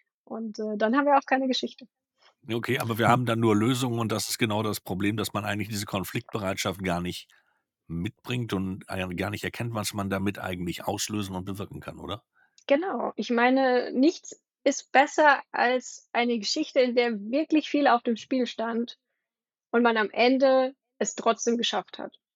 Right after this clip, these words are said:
Speaker 3: Ist das so d-, das Konzept der Heldenreise nach Campbell, in der wir uns hierbei immer noch festhalten?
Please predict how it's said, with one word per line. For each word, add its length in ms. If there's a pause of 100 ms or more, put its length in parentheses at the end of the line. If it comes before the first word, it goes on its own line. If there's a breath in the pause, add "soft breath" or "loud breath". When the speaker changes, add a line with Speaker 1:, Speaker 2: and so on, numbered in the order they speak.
(1600 loud breath)
Speaker 3:
Ist 140
das 220
so 460 (560)
d-, 180 (120)
das 200
Konzept 760
der 540
Heldenreise 760
nach 280
Campbell, 640 (800 loud breath)
in 60
der 280
wir 140
uns 300 (100)
hierbei 480
immer 240
noch 140
festhalten? 460